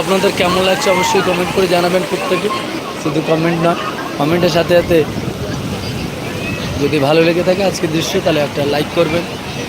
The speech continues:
দেখতে পাচ্ছেন ভাটা ছিল, সে কারণে কিন্তু পর্যটকেরা, যে সকল পর্যটক স্নান করছেন, দেখতে পাচ্ছেন অনেকটা দূরে চলে গেছে, ওটা অনেক আগে থেকে নেমেছিল।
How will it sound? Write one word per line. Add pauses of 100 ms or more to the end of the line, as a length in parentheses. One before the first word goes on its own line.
(120)
দেখতে
পাচ্ছেন (1400)
ভাটা
ছিল, (100)
সে
কারণে
কিন্তু (140)
পর্যটকেরা, (500)
যে
সকল
পর্যটক
স্নান
করছেন,
দেখতে
পাচ্ছেন (120)
অনেকটা
দূরে
চলে
গেছে,
ওটা (160)
অনেক
আগে
থেকে
নেমেছিল।